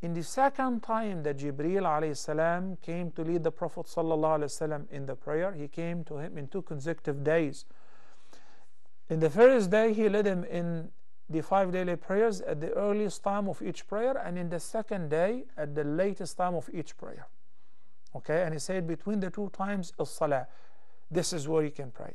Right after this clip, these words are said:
So accordingly, we have learned that midnight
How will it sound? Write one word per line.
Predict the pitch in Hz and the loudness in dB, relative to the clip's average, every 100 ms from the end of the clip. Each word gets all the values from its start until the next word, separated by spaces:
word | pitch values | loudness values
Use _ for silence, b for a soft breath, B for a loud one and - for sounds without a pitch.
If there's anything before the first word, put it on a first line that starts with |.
| - - | -8 -6
So | - 165 151 - | 4 4 4 2
accordingly, | 147 - 247 233 175 156 160 196 b b b b b b b b - | -2 4 6 8 6 0 -4 -6 b b b b b b b b 0
we | 214 | 6
have | 226 214 208 | 10 10 10
learned | 233 262 247 196 147 | 12 12 12 12 2
that | 135 - - - - - - - - - - - | 0 -4 -6 -6 -6 -6 -6 -6 -6 -6 -6 -4
midnight | 156 165 165 175 190 226 254 - | 0 2 4 6 6 4 0 -6